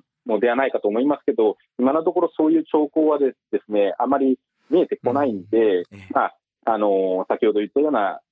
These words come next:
Speaker 1: 予想っていうのが、まあ、現時点でできる、えー、限りですね。
Speaker 2: はい、わかりました。えー、今日もお忙しいところどうもありがとうございました。
Speaker 1: はい、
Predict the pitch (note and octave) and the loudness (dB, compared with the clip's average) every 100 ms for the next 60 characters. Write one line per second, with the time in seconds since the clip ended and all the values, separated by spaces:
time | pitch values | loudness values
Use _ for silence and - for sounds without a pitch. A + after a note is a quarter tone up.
0 | - G#2+ G#2 G2 G#2+ F2+ - - F3+ G#3+ | -6 -2 0 0 0 0 -2 -2 0 0
1 | A#2+ G2+ G#2 G2 - G2 F#2+ G#2+ G2 F#2+ | -2 -2 -2 -4 -2 -4 -2 -2 -2 0
2 | E2+ - _ - F2+ E2+ E2 - - - | -2 -4 _ -4 0 0 -2 -4 -2 -2
3 | - - A2 A2+ _ _ - - B2 C#3+ | -2 -10 -8 -8 _ _ -8 -2 -2 -2
4 | - _ - G#2+ A#2+ B2+ - D#3+ D#3 C3+ | -6 _ -10 -8 -6 -6 -2 -2 -2 -4
5 | - - - - - D3 D3 F3+ E3 E3+ | -12 -18 -16 -10 -2 -2 0 0 0 0
6 | G3 G3+ G#3 F#3+ F3+ A3 G#3 D#3+ D3+ G#3+ | -2 0 0 2 2 0 0 -4 -4 -2
7 | A3 G3 F#3+ G#3+ G#3 G#3 G3 F3 A2 - | 0 0 0 0 0 0 0 -2 -4 -6
8 | - G#3+ - | -2 -2 -2